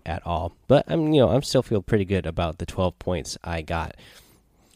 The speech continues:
Alrighty, guys, so that was the Winter Royale tournament. Let's go over one of these challenges here. We'll do, we'll, we'll kinda go over how to get,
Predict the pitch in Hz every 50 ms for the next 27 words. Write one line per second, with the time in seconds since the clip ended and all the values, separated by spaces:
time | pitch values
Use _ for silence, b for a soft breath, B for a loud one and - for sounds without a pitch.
0 | B B B B B B B B B B _ _ - 98 92 98 90 92 87 87
1 | 90 98 123 160 180 180 - - 101 95 101 104 147 - - 131 120 110 110 -
2 | 98 92 101 107 104 - 98 92 92 95 95 95 95 92 92 92 92 92 95 -
3 | - - - 90 90 92 90 92 92 - - - _ _ _ _ _ _ _ _
4 | _ _ _ _ _ _ _ _ _ _ _ _ _ _ - - - - 107 107
5 | 104 110 123 123 - - - - 123 120 - - 101 104 98 - 98 98 95 95
6 | 98 95 95 90 87 92 90 90 - - - - - - 92 90 92 90 90 87
7 | 90 90 - - - 95 92 92 92 90 101 113 131 147 151 147 - - 147 139
8 | 131 - - 127 151 156 139 - - 151 156 156 - 156 156 151 151 135 - 135
9 | 131 - - 110 110 113 113 107 110 110 107 107 107 107 107 107 107 107 104 B
10 | B B B B B B - - 104 110 113 107 107 98 - - 95 95 95 98
11 | 98 98 98 98 95 - - - - - -